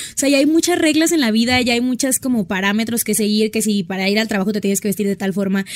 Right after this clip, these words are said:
Entonces, cuando tenemos como un tiempo libre, ¿por qué no ser libres? ¿Y por qué nos tiene que importar tanto que trae puesto otro?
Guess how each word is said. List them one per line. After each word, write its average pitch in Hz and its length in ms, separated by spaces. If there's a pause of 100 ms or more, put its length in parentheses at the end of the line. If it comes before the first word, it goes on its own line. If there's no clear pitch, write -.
(180)
Entonces, - 260
cuando 240 560
tenemos 247 360
como 294 140
un 247 100
tiempo 262 280
libre, 262 240
¿por 240 180
qué 214 140
no 226 100
ser 226 220
libres? 226 500
¿Y 185 60
por 190 160
qué 196 100
nos 208 140
tiene 220 200
que 220 100
importar 208 360
tanto 208 300
que 220 120
trae 196 200
puesto 202 420
otro? 196 340